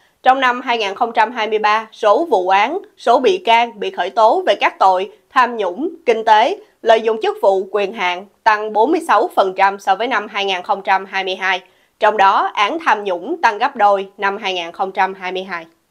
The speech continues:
Quý vị và các bạn vừa theo dõi chương trình cập nhật tin tức của Ngọc Thơ Thời báo chấm D với bản tin Bảy đảng viên cao cấp bị Ban Bí thư khai trừ, bốn người liên quan tập đoàn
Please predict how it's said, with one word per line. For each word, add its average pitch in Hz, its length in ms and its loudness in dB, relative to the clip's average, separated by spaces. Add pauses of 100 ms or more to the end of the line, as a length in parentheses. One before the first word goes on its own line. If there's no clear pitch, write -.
(280)
Quý 226 100 4
vị 196 300 0
và 202 80 0
các 196 180 -2
bạn 180 240 0
vừa 190 160 0
theo 196 180 -4
dõi 180 340 -4
chương 208 140 -4
trình 185 200 -4
cập 180 180 -6
nhật 175 160 -8
tin 196 120 -8
tức 233 200 -6
của 262 60 -10
Ngọc 233 260 -4
Thơ 190 240 -6
Thời 170 180 -6
báo 170 360 -8
chấm 202 220 -8
D 196 40 -4 (460)
với 208 260 2
bản 196 240 -2
tin 226 240 2 (460)
Bảy 214 320 2
đảng 254 240 0
viên 226 260 4
cao 220 180 2
cấp 302 240 2 (160)
bị 208 240 2
Ban 220 200 2
Bí 262 120 2
thư 220 340 2
khai 208 200 0
trừ, 185 280 -4 (200)
bốn 226 280 4
người 190 320 0
liên 202 260 2
quan 196 220 2
tập 185 200 -2
đoàn 180 220 0